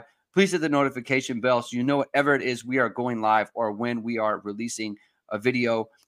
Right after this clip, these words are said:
Uh, the football season is wrapped up, so there's gonna be a lot more, uh, basketball content coming your way on this channel. You're going to wanna check it out.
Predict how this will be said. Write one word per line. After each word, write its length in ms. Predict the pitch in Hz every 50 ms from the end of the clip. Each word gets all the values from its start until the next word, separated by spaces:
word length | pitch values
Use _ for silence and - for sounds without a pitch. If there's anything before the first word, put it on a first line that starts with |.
| _ _ -
Uh, 140 | 110 110
the 80 | 107 98
football 380 | - - 170 - - 131 123 120
season 280 | - 131 127 120 120
is 140 | 117 107 95
wrapped 300 | 110 117 110 107 - 117
up, 100 | 101 -
so 100 | - 110
there's 200 | 107 113 107 104
gonna 120 | 117 107
be 120 | 104 98 107
a 80 | 107
lot 260 | 101 107 110 107 - -
more, 460 | 104 104 104 104 107 104 104 101 - - - - _ _ -
uh, 180 | 107 98 98
basketball 560 | 95 98 113 110 113 - - 117 98 104 98 -
content 520 | - - - 110 110 101 - 104 95 - -
coming 280 | - 127 123 123 113
your 160 | 107 104 101 98
way 240 | 95 107 107 101 -
on 140 | - 101 101
this 200 | 104 98 - -
channel. 340 | - - 104 101 95 92
You're 160 | 92 90 95 92
going 300 | 95 - 127 135 131 117
to 80 | 107
wanna 200 | 101 104 98 95
check 260 | 92 - - 95 - -
it 80 | 95
out. 180 | 92 90 87 -